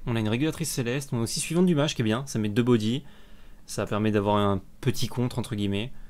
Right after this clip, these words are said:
Euh, bon, je pense qu'on peut pas trop laisser passer ça. On en est où de la curve ? Ouais, créature à trois, on en a qu'une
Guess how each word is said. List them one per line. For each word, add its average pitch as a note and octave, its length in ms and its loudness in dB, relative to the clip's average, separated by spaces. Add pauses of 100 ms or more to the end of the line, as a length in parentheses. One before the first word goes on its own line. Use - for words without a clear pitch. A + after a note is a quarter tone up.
(720)
Euh, A2+ 260 -8
bon, A2+ 140 -8
je - 100 -6
pense B2+ 160 0
qu'on A#2 120 -2
peut G#2 100 -4
pas A2+ 120 -4
trop - 140 -6
laisser - 160 -4
passer A2 220 -4
ça. B2+ 200 -2
On C3+ 80 -2
en A#2+ 100 0
est A#2+ 60 2
où B2 60 0
de A2+ 40 -2
la A2 80 2
curve ? B2+ 380 -4 (2000)
Ouais, - 120 -8
créature G#2+ 340 -4
à G#2+ 60 0
trois, C3+ 180 -2
on A#2+ 40 0
en G#2 80 0
a F#2+ 80 -2
qu'une C#3 440 0